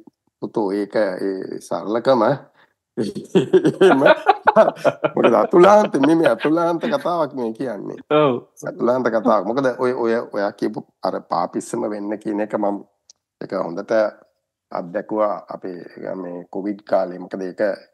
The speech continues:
Speaker 1: එතන මං කියන්නේ බාහන ස්වභාව ධර්මයෙන් වුණත් පණිවිඩයක් දෙන ඔන්න බලා
Speaker 2: හ්ම්.
Speaker 1: හොඳ අවස්ථාව බලා ගන්න කියලා.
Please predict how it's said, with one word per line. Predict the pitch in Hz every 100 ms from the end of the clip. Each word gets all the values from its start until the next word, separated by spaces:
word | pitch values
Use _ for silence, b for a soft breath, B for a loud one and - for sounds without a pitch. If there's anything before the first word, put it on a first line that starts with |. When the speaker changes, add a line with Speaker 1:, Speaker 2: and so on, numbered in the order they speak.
| 95 87
Speaker 1:
එතන | 87 - 104 120 101 - b _ -
මං | 85
කියන්නේ | 90 117 117 95 - 101
බාහන | - 98 90 107
ස්වභාව | - 87 107 104
ධර්මයෙන් | 107 107 113 113
වුණත් | 117 120
පණිවිඩයක් | - 95 101 110 101
දෙන | 95 101
ඔන්න | 104 95
බලා | 95 87 95
Speaker 2:
හ්ම්. | - 127 127
Speaker 1:
හොඳ | 120 98
අවස්ථාව | 113 101 104 - 110 107
බලා | 92 90
ගන්න | 107 151 170
කියලා. | - 87